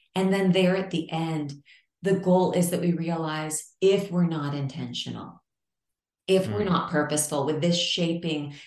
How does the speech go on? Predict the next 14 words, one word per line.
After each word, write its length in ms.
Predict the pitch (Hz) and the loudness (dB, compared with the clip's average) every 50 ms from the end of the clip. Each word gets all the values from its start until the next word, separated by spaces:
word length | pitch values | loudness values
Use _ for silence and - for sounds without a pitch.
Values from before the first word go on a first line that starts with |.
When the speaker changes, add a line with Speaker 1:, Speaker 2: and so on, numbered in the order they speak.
| _ - | _ -10
Speaker 1:
transforming 1200 | - - 185 180 165 160 - - - - 156 151 151 151 151 147 143 139 139 139 143 143 - - - - _ _ - | -6 -2 2 2 2 2 0 -4 -8 -6 -6 -4 -4 -4 -4 -4 -4 -2 -2 -2 -4 -6 -8 -12 -20 -20 _ _ -4
Word 340 | - 139 156 175 165 160 156 | -2 2 4 4 6 6 4
of 140 | 156 143 - | 2 2 2
God, 460 | 156 143 135 - - 196 - 170 - - - | 0 2 2 0 -2 -4 -4 -6 -8 -12 -10
sanctifying, 1120 | - - 214 202 190 180 175 - 175 170 165 - 143 135 - - - - - - - - - _ _ _ - | -4 -2 0 2 2 2 2 2 0 -2 -2 -2 -4 -4 -4 -4 -6 -8 -8 -10 -12 -12 -16 _ _ _ -12
that 100 | 208 214 | -8 -4
we 120 | 233 254 254 | -2 -2 0
will 280 | 247 269 277 294 285 | 2 2 2 2 2
go 160 | - 175 160 | 2 2 2
the 120 | 156 147 139 | 2 0 0
way 160 | 151 143 139 | -2 0 -2
of 120 | 135 - | -2 -2
the 80 | - - | -4 -8
culture. 680 | - - 131 123 113 - - - 123 - - - - | -8 -8 -10 -10 -8 -10 -10 -10 -8 -8 -10 -12 -16